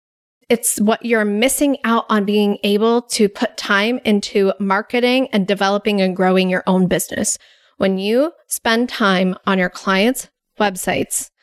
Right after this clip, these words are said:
that they either didn't ask you to do or they're not paying you for, it's basically like you might as well be, like, taking out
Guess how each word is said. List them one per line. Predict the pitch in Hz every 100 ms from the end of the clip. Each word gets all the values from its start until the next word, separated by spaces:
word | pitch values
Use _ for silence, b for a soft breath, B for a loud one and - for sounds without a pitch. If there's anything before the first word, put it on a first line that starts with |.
| _ _ -
that | 180 -
they | 190 190 - _ _ 214
either | 190 185
didn't | - 247 330 -
ask | 330 -
you | 302
to |
do | 277 269 262
or | 214
they're | 196 196
not | 220 -
paying | - 269 202
you | 185
for, | - - 190 202
it's | 220 -
basically | 240 269 302 269 262
like | 220 214
you | 208 214
might | 202 202
as | 202
well | 190
be, | 180 185
like, | 185 -
taking | - 226 240 226
out | 220